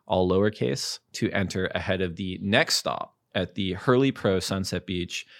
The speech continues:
presented by Shiseido, starting on February eleventh. It will stream live on world surf league dot com and the W S L app. Do not miss it.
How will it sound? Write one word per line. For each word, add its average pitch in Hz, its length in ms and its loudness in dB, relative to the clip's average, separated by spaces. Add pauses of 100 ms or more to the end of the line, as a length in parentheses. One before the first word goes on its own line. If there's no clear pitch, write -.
(180)
presented 95 340 0
by 87 140 2
Shiseido, 107 600 2 (280)
starting 95 460 2
on 85 260 2
February 85 400 0
eleventh. 80 420 -8 (380)
It 98 180 4
will 98 160 2
stream 95 300 0
live 95 340 4
on 92 240 0
world 107 240 6
surf 104 240 0
league 101 140 0
dot 95 180 0
com 143 320 4
and 98 260 0
the 92 80 -2
W 87 260 -2
S - 120 -4
L 87 180 -2
app. 110 300 2 (640)
Do 95 420 2 (220)
not 80 400 -2 (140)
miss 104 200 0
it. - 160 -10